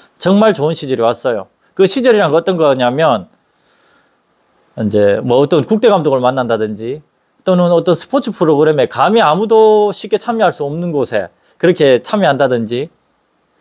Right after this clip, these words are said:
또는 너무나 즐거운 그런 순간에 탁 들었을 때 있잖아요. 여러분, 저한테 상처를 주고 떠난 그런 시기 질투했던 사람들이 탁 떠오르는 거예요. 근데 솔직한 마음이 어떤 마음인 줄 알았어요? 아, 이야기해 볼게요. "아,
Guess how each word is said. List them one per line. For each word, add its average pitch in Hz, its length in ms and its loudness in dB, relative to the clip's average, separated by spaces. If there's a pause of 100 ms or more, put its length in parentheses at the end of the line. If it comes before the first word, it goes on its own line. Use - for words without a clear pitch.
(180)
또는 247 440 2 (240)
너무나 202 520 0
즐거운 233 760 2
그런 202 180 -4
순간에 180 360 -4
탁 - 220 -20
들었을 160 340 -8
때 110 100 -10
있잖아요. 101 460 -12 (1200)
여러분, 110 240 0
저한테 143 220 -2
상처를 196 320 0
주고 143 140 2
떠난 127 260 -2
그런 185 280 2
시기 175 220 -4
질투했던 139 380 -4
사람들이 104 440 -6
탁 - 180 -20
떠오르는 110 300 -2
거예요. 95 320 -2 (760)
근데 147 100 0
솔직한 220 540 -2
마음이 175 220 2
어떤 170 180 -4
마음인 131 220 -2
줄 117 100 -2
알았어요? 117 460 -6 (320)
아, - 60 -20 (320)
이야기해 120 240 2
볼게요. 95 360 -6 (1040)
"아, 110 80 -2